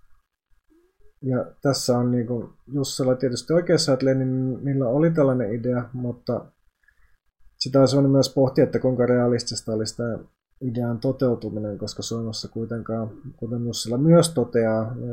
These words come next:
Suomen sosiaalidemokraateissa oikeastaan kukaan ei kannattanut Suomen säilyttämistä osana Venäjää.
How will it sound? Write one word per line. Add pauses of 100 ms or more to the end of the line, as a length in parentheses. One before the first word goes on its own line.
Suomen
sosiaalidemokraateissa
oikeastaan
kukaan
ei
kannattanut (340)
Suomen
säilyttämistä (1400)
osana
Venäjää.